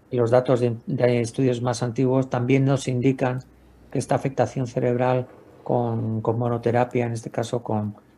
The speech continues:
con, en los datos con, con el cemiplimab, nos, nos corroboran que en pacientes neurológicamente estables,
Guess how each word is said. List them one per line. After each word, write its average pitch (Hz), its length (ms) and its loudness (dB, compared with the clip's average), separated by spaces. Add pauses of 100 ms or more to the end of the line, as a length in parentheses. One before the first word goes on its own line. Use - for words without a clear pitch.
(280)
con, - 140 -6
en 123 280 -2
los 117 100 2
datos 120 600 0
con, 117 360 2
con 117 160 2
el 120 80 0
cemiplimab, 120 680 0
nos, 127 360 0 (380)
nos 120 260 0
corroboran 127 680 4
que 123 260 0
en 117 100 -4
pacientes 120 720 0
neurológicamente 120 1080 0 (320)
estables, 123 840 2